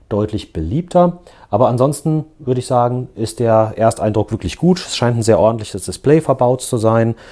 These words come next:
Und, äh, ich bin mal gespannt darauf, wie es sich im Alltagstest so machen wird. Das wird jetzt so zwei, drei Wochen un-, in etwa dauern. Ich habe nämlich noch zwei andere sehr interessante Geräte aktuell im Test, die jetzt, äh, erstmal dran sind. Immer schön der Reihe nach.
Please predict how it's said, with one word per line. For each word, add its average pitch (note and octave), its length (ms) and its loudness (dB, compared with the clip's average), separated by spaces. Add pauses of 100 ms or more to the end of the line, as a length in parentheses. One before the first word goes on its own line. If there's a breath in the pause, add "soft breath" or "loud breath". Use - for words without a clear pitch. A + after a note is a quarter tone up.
(300 loud breath)
Und, G#2 380 0
äh, F#2+ 260 2
ich - 120 -4
bin F#3+ 100 0
mal E3 100 4
gespannt B2 320 -2
darauf, G#2+ 260 0
wie G#2+ 140 0
es G#2+ 120 -2
sich - 280 -4 (240 loud breath)
im G#2+ 120 0
Alltagstest - 640 -2
so C#3+ 100 0
machen G2 300 -4
wird. C2+ 200 -8 (120)
Das G2+ 200 0
wird - 140 4
jetzt D#3 140 2
so C#3+ 80 -2
zwei, C#3 220 0
drei C3 220 4
Wochen C3 180 0
un-, A#2+ 240 -6
in A2+ 120 -4
etwa A2+ 260 0
dauern. B2+ 320 4
Ich B2 100 -4
habe A#2 140 -2
nämlich A2+ 220 -2
noch G#2+ 160 -2
zwei - 260 0
andere A#2 320 2
sehr G#2+ 160 4
interessante G#2+ 480 -2
Geräte G2 440 2 (440 loud breath)
aktuell - 360 0
im F2+ 140 0
Test, - 380 0
die G2 160 0
jetzt, F2 220 -2
äh, D#2 160 0 (120)
erstmal F2 340 0
dran D3+ 220 0
sind. D#3 320 0 (460 soft breath)
Immer G#2 180 0
schön F#2+ 240 -4
der - 180 -6
Reihe D3 220 4
nach. C#3+ 320 0